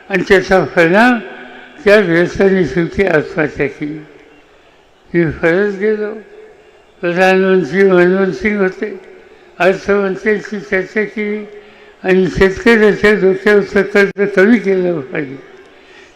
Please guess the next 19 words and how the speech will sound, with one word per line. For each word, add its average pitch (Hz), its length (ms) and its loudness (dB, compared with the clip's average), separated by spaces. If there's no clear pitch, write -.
शेतकऱ्याचं 214 800 0
व्याजाचे 202 720 4
दर 208 220 6
कमी 226 240 6
केले 202 320 2
पाहिजे 147 460 -4
याचा 202 240 2
अभ्यास 202 600 2
केला 131 380 -2
आणि 226 200 4
अक्षरशः 254 800 4
पंधरा 233 520 2
दिवसामध्ये 185 800 -2
सत्तर 247 500 4
हजार 233 360 4
कोटीचं 220 640 -2
कर्ज 214 360 0
सर्व 269 280 6
देशात 214 440 2